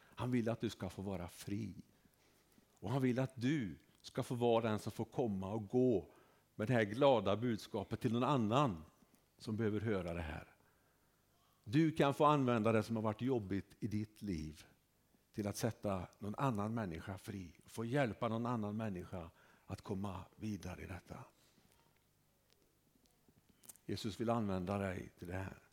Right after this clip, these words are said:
Någon annan människa som kanske sitter i mörker och brottas med något. När du kan få komma med, med Jesus och få vara ljuset in i den personens liv.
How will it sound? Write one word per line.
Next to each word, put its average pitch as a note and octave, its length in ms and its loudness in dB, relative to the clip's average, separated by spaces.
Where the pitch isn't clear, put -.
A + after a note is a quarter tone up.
Någon G#2+ 140 -2
annan A2+ 260 0
människa A2 380 -2
som G#2+ 140 -8
kanske G#2 260 -2
sitter G#2 440 -6
i G#2 140 -4
mörker F#2 580 -4
och F2+ 60 -6
brottas F#2 460 -6
med E2 120 -12
något. - 360 -18
När G2 100 -4
du G2+ 160 -4
kan G2 160 -8
få G#2 100 -12
komma F#2 380 -4
med, E2 220 -8
med G2 120 2
Jesus G2 560 0
och F#2+ 80 -10
få G#2+ 80 -6
vara F#2 180 -4
ljuset F#2+ 760 -6
in F2 340 -4
i G2+ 80 -8
den F2+ 180 -4
personens F2 520 -12
liv. D#2 240 -16